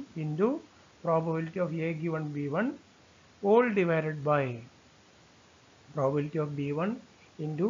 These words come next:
probability of A given B one plus probability of B two into probability of A given B two plus probability of B three into probability of A given B three. കഴിഞ്ഞ തവണ നമ്മൾ രണ്ടെണ്ണേ ഉണ്ടായിരുന്നുള്ളൂ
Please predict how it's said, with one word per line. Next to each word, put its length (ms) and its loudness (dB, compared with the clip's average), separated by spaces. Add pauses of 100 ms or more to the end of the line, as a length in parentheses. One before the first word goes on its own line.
(140)
probability 520 0
of 40 -4 (180)
A 120 4
given 300 0
B 180 0
one 100 0 (120)
plus 200 2 (640)
probability 540 0
of 40 -4 (100)
B 120 0 (100)
two 140 2 (320)
into 180 -4 (140)
probability 480 0
of 80 -4 (140)
A 40 0 (120)
given 260 0
B 180 -2
two 220 -2
plus 220 6 (680)
probability 580 4
of 60 -2 (100)
B 200 2
three 200 6 (800)
into 200 0 (120)
probability 500 0
of 60 -4 (160)
A 40 0 (100)
given 200 6 (300)
B 180 -2
three. 180 -8 (1400)
കഴിഞ്ഞ 260 6
തവണ 140 6 (100)
നമ്മൾ 140 4 (760)
രണ്ടെണ്ണേ 420 4
ഉണ്ടായിരുന്നുള്ളൂ 460 0